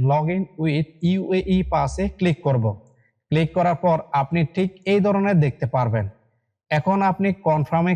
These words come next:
ক্লিক করবেন। ক্লিক করার পর এখানে সাত ডিজিটের পিন দেখতে পারবেন। এখন আপনি ইউএই পাসে যে সাত ডিজিটের পিন দিয়ে log in করছেন, ঠিক সেই পিন কোড এখানে টাইপ করবেন। পিন টাইপ করার পর আপনার আইসিপি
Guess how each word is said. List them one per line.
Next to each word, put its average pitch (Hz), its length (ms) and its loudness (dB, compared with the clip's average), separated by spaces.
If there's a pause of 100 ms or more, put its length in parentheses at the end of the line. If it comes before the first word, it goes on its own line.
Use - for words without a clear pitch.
ক্লিক 180 260 0
করবেন। 165 280 2 (440)
ক্লিক 139 260 0
করার 165 300 0
পর 160 140 4 (220)
এখানে 156 240 -2 (180)
সাত 120 180 0 (100)
ডিজিটের 160 440 2
পিন 196 140 2 (100)
দেখতে 131 300 -2
পারবেন। 110 320 0 (720)
এখন 180 260 0 (180)
আপনি 180 220 2 (260)
ইউএই 180 340 4 (120)
পাসে 135 300 0 (200)
যে 131 120 2 (200)
সাত 123 260 0
ডিজিটের 165 400 2
পিন 170 160 4 (120)
দিয়ে 175 140 4 (160)
log 120 200 2
in 175 60 4 (100)
করছেন, 180 300 0 (520)
ঠিক 208 160 2 (160)
সেই 175 200 0 (120)
পিন 190 180 2 (140)
কোড 196 160 2 (160)
এখানে 165 240 0 (160)
টাইপ 143 180 2 (120)
করবেন। 113 280 0 (640)
পিন 170 320 2 (180)
টাইপ 135 220 0 (100)
করার 170 280 2
পর 175 140 2 (360)
আপনার 165 360 0 (220)
আইসিপি 165 440 -2